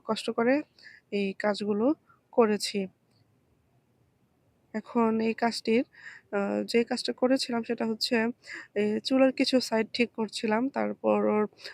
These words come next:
পোশাকের কিছু সাইড ঠিক করছিলাম যেগুলো সাদা সাদা হয়ে রয়েছিল, যেগুলো ঠিক না করলেই নয়। চাইলেই পারতাম আজকে ভিডিওটি, আ, মানে সরি, আর্টটি ফিনিশিং দিতে, কিন্তু আজকে দিলাম না। আ, কালকে দেব যতটুকু,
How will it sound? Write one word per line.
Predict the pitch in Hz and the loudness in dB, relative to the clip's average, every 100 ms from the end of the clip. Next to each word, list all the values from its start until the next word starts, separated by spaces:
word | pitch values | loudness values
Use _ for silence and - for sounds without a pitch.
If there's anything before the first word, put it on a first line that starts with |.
| - | 0
পোশাকের | - 262 269 277 | 4 4 4 0
কিছু | 254 247 240 | 0 -2 0
সাইড | - 208 202 | 2 0 0
ঠিক | - 214 | -4 -2
করছিলাম | 220 208 254 294 | -2 -2 4 4
যেগুলো | 240 214 214 | 4 4 2
সাদা | 214 220 226 | 0 2 2
সাদা | 247 233 233 220 | 4 4 4 4
হয়ে | 214 | 6
রয়েছিল, | 220 220 214 - 226 285 - _ - - - - | 8 6 4 2 4 4 4 _ -20 -20 -20 2
যেগুলো | 240 233 | 4 4
ঠিক | 226 254 - | 4 2 2
না | 240 | -2
করলেই | 240 247 214 208 | 4 6 6 4
নয়। | 208 277 - - - - - | 4 2 0 -12 -14 -16 6
চাইলেই | 294 269 311 | 10 10 10
পারতাম | 294 277 277 294 | 8 4 6 4
আজকে | 254 - 262 262 | 4 4 6 6
ভিডিওটি, | 220 233 247 247 254 285 - - - | 6 6 6 6 4 2 -6 -16 -2
আ, | 208 208 | 0 2
মানে | 208 208 208 | 2 2 0
সরি, | - 220 226 220 | 0 2 4 4
আর্টটি | 220 220 214 262 | 4 2 2 0
ফিনিশিং | - 220 226 247 247 | 2 2 2 2 2
দিতে, | 262 285 381 - - - _ - | 4 4 4 2 -18 -20 _ -6
কিন্তু | 233 233 | -4 0
আজকে | 220 208 247 | 0 0 0
দিলাম | 220 226 220 | 2 2 2
না। | 240 339 - - - - - _ | 4 2 0 -12 -20 -20 -20 _
আ, | 214 196 196 - | -4 -2 -4 2
কালকে | 269 277 269 | 4 4 4
দেব | 220 202 311 | 4 4 4
যতটুকু, | 349 226 220 233 220 247 | 4 -2 -2 -4 2 4